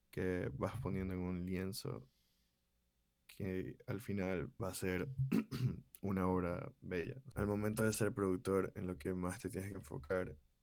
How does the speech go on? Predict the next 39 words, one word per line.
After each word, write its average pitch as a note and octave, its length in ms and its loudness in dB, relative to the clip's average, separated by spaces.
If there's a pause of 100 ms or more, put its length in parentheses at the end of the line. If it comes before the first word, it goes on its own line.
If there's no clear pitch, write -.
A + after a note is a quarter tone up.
(200)
es - 480 -4 (540)
en G2 120 -2
las F2+ 120 -2
ideas, G2+ 680 0 (400)
en F2+ 120 -2
lo F2 100 2
que F#2 100 -4
transmites G#2 500 0
con F#2+ 180 -2
ellas A#2 360 0 (100)
y, F#2 220 -4 (100)
y G2 100 2
eso, F#2 280 -2
no F#2+ 140 2
enfocarte A#2 440 4
tanto A2 220 2
por G#2 100 0
lo F2+ 60 2
material F#2+ 500 0 (260)
<clears throat> - 260 -8
ni, F#2 460 0
ni G2 180 2
pensar G2 380 6
solo G#2 220 8
en, G2+ 120 4
"Ah, A2 120 8
esto - 160 2
tiene G2+ 140 0
que G2 60 2
llegar G2 160 6
a - 60 2
más A2 80 0
gente", G2 200 -2
no. A2 260 0 (680)
Plasma A2 480 4 (720)
las G#2 160 -4
ideas F#2+ 320 0
que - 100 -8
tengas G2 520 -4